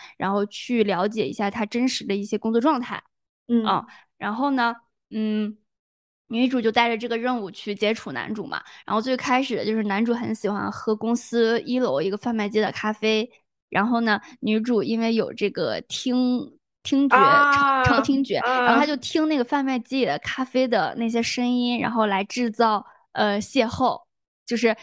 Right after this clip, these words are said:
Speaker 1: 什么时间出现在男主面前，然后这种的。啊，我觉得就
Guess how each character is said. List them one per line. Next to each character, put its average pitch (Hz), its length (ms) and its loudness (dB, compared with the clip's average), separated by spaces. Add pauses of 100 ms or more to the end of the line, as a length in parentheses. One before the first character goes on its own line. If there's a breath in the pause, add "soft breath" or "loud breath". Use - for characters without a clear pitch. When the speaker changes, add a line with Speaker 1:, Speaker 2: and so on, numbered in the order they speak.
Speaker 1:
什 - 140 0
么 220 120 2
时 233 180 -2
间 214 180 -2
出 - 140 -6
现 240 220 0
在 214 100 0
男 202 180 -2
主 214 80 0
面 214 240 0
前， 214 220 -8 (100)
然 160 80 -6
后 220 60 -2
这 214 160 0
种 196 160 -4
的。 - 80 -14
啊， - 100 2
我 233 120 4
觉 220 120 -6
得 214 120 -4
就 226 160 0